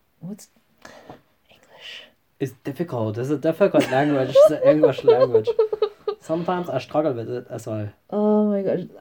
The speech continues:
Speaker 1: I have all these images in my head and they're not, they're not forming into words at the moment, but things seep through
Speaker 2: Carrots.
Speaker 1: the
Speaker 2: Wait, what?
Speaker 1: <laughs> Carrots.
Speaker 2: <laughs>
Speaker 1: No, things seep through the, the grate, the, the
Speaker 2: Yeah, yeah. So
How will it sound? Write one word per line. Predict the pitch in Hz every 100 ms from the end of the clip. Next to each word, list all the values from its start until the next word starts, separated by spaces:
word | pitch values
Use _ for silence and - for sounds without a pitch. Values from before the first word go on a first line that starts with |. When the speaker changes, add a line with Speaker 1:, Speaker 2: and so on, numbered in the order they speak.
| -
Speaker 1:
I | 185
have | 202 233 233
all | 233
these | 226
images | 185 202 185 165
in | 165
my | 160
head | 170 165 156
and | 160 170
they're | 170
not, | 175 170 165 160 - - _ _ - - -
they're | 175
not | 170 165 -
forming | - 165 165
into | 160 156
words | 147 160 160
at | 156
the |
moment, | 151 151 147 151
but | 175 165
things | 180 175 165
seep | - 180 160
through | - - 160
Speaker 2:
Carrots. | 160 151 - -
Speaker 1:
the | 160 151 147 143 -
Speaker 2:
Wait, | - 117
what? | 113 131
Speaker 1:
<laughs> | - 233 381 -
Carrots. | 403 523 523 480 415 427 427
Speaker 2:
<laughs> | - - - -
Speaker 1:
No, | - 262
things | 262 254
seep | 254 247 226
through | 226 214
the, | 190 165
the | 202
grate, | 160 165 196 269 -
the, | 202 180 165 160 147 123 - _ _ _ _
the | - _
Speaker 2:
Yeah, | 123 127 123 117
yeah. | 107 98 _ _ _ _ _
So | - 123 110